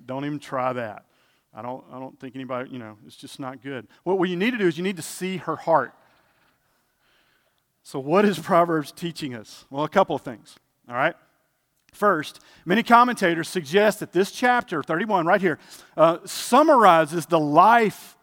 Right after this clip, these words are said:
of a woman. Over many productive years, there's, there's, uh, present and past tenses that have kind of been, uh, uh, put into, to the E S V or, or different translations, and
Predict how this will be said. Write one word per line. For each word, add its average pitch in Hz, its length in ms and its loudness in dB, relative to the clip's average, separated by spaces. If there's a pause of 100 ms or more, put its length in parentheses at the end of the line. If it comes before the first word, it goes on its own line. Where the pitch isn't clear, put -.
(200)
of 143 140 -2
a 156 60 -4
woman. 127 340 -8 (420)
Over 151 160 0
many 208 240 2
productive 202 440 0
years, 190 340 0
there's, 151 200 -4
there's, 160 300 -4 (260)
uh, 147 140 -2
present 202 520 -4
and 151 160 -6
past 185 400 -6
tenses 156 540 -8
that 139 140 -6
have 139 120 -14
kind 180 140 -8
of 170 60 -6
been, 156 200 -4 (460)
uh, - 60 -16
uh, 143 360 -8 (120)
put 196 160 -2
into, 170 400 -4
to 180 160 -6
the 175 140 -6
E 185 120 0
S 165 140 -2
V 180 180 -4
or, 151 140 -4
or 196 80 -8
different 156 260 -6
translations, 170 640 -4
and 151 160 -6